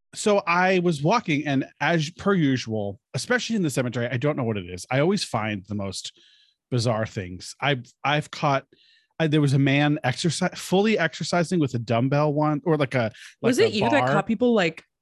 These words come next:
Speaker 1: Having
Speaker 2: totally
Speaker 1: sex.
Speaker 2: just, like, fucking? Just,
Speaker 1: Fully
Speaker 2: yeah.
Speaker 1: one, bare-assed having sex on
Speaker 2: Yeah.
Speaker 1: two different occasions.
Speaker 2: Yeah.
Speaker 1: Um, I, I, I find a lot of weird things in the cemetery. So I was walking
Speaker 2: <laughs>
Speaker 1: today,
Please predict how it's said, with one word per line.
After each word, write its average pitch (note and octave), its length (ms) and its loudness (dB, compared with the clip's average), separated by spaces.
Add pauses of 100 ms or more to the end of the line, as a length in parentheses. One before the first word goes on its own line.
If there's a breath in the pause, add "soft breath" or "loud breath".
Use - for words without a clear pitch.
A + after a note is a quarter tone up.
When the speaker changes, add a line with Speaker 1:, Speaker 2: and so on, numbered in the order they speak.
(280)
Speaker 1:
Having D#3 280 2
Speaker 2:
totally E3+ 240 4
Speaker 1:
sex. E3+ 80 -4
Speaker 2:
just, F3+ 120 -2
like, F3 140 -2
fucking? F#3+ 500 0
Just, E3 140 2
Speaker 1:
Fully F#3 380 4
Speaker 2:
yeah. D#3 160 2
Speaker 1:
one, C#3+ 100 -2 (160)
bare-assed D3 600 2
having C#3+ 220 2
sex C3+ 320 -4 (140)
on B2 180 0 (140)
Speaker 2:
Yeah. F#3 100 0
Speaker 1:
two G3 160 4
different G#3 320 0
occasions. C3 760 -2
Speaker 2:
Yeah. E3 260 0 (200)
Speaker 1:
Um, C#3+ 540 2 (640)
I, G3 220 0
I, G3+ 380 0
I G3 120 2
find B3 280 2
a - 20 2
lot E3 140 4
of D3 60 2
weird C#3 160 2
things C3 180 0
in A2+ 60 -8
the A#2 60 -2
cemetery. A2+ 500 -10
So F3+ 220 2
I E3+ 100 2
was E3 160 0
walking F#3+ 280 0
Speaker 2:
<laughs> - 20 -4
Speaker 1:
today, A#2 420 0